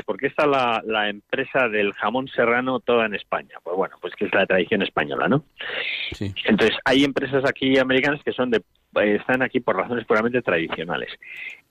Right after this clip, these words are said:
Speaker 1: Eh, en el caso de Microsoft es un poco extraño, porque Microsoft realmente fue una, una rama de I B M, que es muy interesante que el, el que era por entonces jefe de I B M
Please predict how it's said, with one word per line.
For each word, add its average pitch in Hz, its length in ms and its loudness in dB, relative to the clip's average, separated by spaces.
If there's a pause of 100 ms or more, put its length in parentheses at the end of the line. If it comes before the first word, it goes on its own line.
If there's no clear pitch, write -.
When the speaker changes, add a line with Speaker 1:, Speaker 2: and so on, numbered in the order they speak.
Speaker 1:
Eh, 110 640 4 (1000)
en 123 120 -4
el 127 100 0
caso 185 300 -2
de 175 80 0
Microsoft 165 540 0
es - 120 -4
un 147 80 -8
poco 123 500 4
extraño, 113 440 -2
porque 98 180 0
Microsoft 110 440 0
realmente 135 380 2
fue - 140 0
una, 113 440 2
una 117 220 0
rama 113 280 0
de 98 100 2
I 101 80 -2
B 101 140 4
M, 98 220 -4 (800)
que 95 720 2
es 101 140 -4
muy 113 120 -4
interesante 104 680 0
que 92 260 2
el, 90 320 2
el 92 180 2
que 98 120 0
era 110 140 4
por 113 160 2
entonces 101 340 -2
jefe 101 240 0
de 95 80 2
I 98 80 2
B 95 140 4
M 95 220 -4